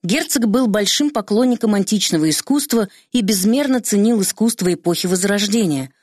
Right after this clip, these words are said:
а потому собирал коллекцию копий известнейших картин,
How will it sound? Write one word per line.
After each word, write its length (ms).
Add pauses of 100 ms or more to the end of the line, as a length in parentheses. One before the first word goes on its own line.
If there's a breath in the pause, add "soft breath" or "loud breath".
(120)
а 140
потому 440
собирал 440
коллекцию 580
копий 380
известнейших 640
картин, 560